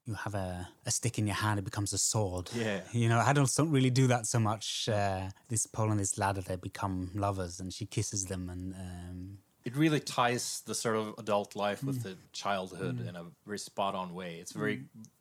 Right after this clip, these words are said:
Speaker 2: excellent way of showing that period in your life where you're sort of straddling both sides of the adult-child divide. Yeah, that's an excellent scene.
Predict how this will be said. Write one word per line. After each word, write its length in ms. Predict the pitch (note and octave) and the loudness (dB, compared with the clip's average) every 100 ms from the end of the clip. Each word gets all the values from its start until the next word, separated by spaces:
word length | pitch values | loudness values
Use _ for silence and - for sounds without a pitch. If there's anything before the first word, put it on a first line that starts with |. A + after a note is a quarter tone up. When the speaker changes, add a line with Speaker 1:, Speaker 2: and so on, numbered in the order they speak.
| _ | _
Speaker 2:
excellent 500 | A#2 - - A#2 G#2 | -6 -2 -2 0 -2
way 300 | G#2+ A2+ A2 | 2 2 2
of 160 | G#2 - | -2 -6
showing 800 | - - G#2+ G2+ F#2 F2+ F2 - | -4 2 2 2 -2 -8 -16 -14
that 340 | G2 G2 F#2 - | -4 -4 -4 -10
period 480 | - G2+ F#2+ F2+ E2 | -4 -4 -2 -6 -8
in 140 | F2+ | -10
your 160 | F2 F2 | -8 -6
life 300 | F2 E2+ - - | -6 -8 -12 -14
where 220 | A2+ F#2+ | -8 -6
you're 200 | F2+ E2+ | -6 -6
sort 240 | - G#2 F2+ | -4 -2 -2
of 60 | |
straddling 460 | - A2+ G2+ F#2 F2 | -2 2 2 2 -4
both 200 | F#2+ F#2 | -4 -4
sides 460 | - E2+ D#2+ - - - | -4 -6 -6 -12 -12 -6
of 180 | F#2+ | -4
the 460 | F2+ F2 E2 D#2 D2+ F#2+ G2 - | -2 -2 -2 -4 -8 -14 -16 -10
adult-child 1040 | G2 F#2+ F#2 - - - - F#2+ F2 F2 | 0 0 0 -8 -14 -10 -2 0 -2 -6
divide. 460 | E2+ F2+ E2 E2 - _ _ _ - | -4 -2 -2 -6 -18 _ _ _ -6
Yeah, 160 | G2 | -4
that's 180 | F2+ - | -4 -6
an 80 | G2 | -10
excellent 320 | - G2+ F2 | -10 -8 -10
scene. 260 | - F#2+ | -10 -12